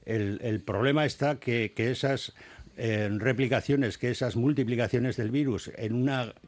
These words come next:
en millones de personas, todas al mismo tiempo,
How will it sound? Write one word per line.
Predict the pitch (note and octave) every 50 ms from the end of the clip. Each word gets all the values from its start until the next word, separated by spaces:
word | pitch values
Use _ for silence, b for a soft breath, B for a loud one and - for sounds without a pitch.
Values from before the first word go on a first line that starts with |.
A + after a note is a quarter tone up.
| -
en | - A#2 A#2+ A2 G#2+
millones | G#2+ A2+ G#2+ A2+ C3 D#3 D3+ C3 A2+
de | C3 A2+
personas, | - A#2 G2+ - D3+ D3+ D3 A#2 F#2+ - -
todas | C3+ D3+ D3 C#3 A#2 -
al | G2+ F#2+
mismo | B2+ B2+ C3 D#3 C#3+
tiempo, | B2+ D3+ D3+ D3 C3+ B2 D#3 D#3